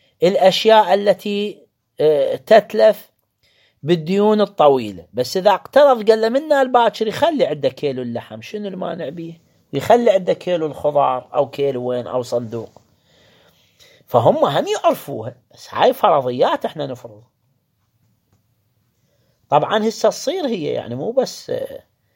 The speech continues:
يعني الحد الآن، الآن اللحم والسمك ممكن يتجمد، بس إذا الكهرباء طفت أو المجمدة عطلت،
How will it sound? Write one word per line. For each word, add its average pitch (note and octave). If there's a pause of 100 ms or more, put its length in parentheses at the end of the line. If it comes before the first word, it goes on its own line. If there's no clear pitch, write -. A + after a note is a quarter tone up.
(460)
يعني G#2+
الحد B3
الآن، A2+ (440)
الآن G3
اللحم A#3 (100)
والسمك G#3
ممكن B3
يتجمد، D3+
بس B2+
إذا E3+
الكهرباء E3
طفت - (300)
أو D3+
المجمدة A3+ (640)
عطلت، F#3